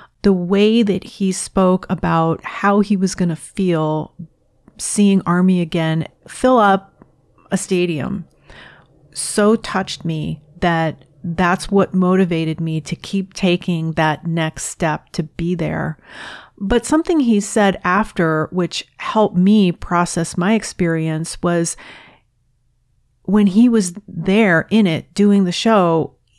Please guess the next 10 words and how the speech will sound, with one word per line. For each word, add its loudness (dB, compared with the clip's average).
he -2
didn't 4
know 6
if 0
it 0
was -4
real -2
or -2
pretend -6
because -2